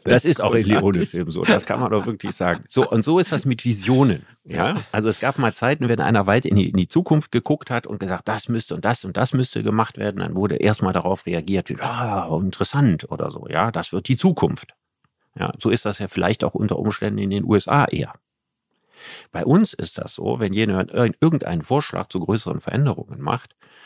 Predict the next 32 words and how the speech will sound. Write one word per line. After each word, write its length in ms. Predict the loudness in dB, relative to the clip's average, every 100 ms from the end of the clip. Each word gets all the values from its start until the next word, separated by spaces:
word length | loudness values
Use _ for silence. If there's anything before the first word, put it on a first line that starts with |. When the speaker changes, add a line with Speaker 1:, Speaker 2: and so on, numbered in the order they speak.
| -20 -6
Speaker 2:
ja, 140 | -4
dann 180 | -2 -4
kommen 420 | 0 2 2 2
Hunderte 760 | 2 2 0 2 0 0 -2 0
von 240 | 0 0
Leuten, 480 | 2 0 0 -4 -2
ja, 240 | 0 0 0
mit 180 | -4 0
Gründen, 400 | 4 4 2 0
warum 240 | 0 0
das 160 | -2 -4
nicht 160 | -10
geht. 240 | -12 -14 -18 _ _ -12
Speaker 1:
Mhm. 340 | -8 -8 -10 -14 _ _ _ _ -16
Speaker 2:
Ja. 120 | -16 -16 _ -20 -20 _
Also 280 | -18 -4 2
wer 160 | 2 4
was 160 | 0
erreichen 560 | -2 0 0 0 -2 -4
will, 140 | -4
der 140 | -2 -4
sucht 220 | -6 -8
sich 200 | -10 -8
Ziele. 420 | -2 0 0 -2
Wer 160 | -6 -6
was 180 | -6 -8
verhindern 720 | -12 -8 0 2 2 2 2
will, 280 | 2 2
der 160 | 0 -2
sucht 180 | -4 -4
sich 180 | -6 0
Gründe. 540 | 4 6 6 0 -8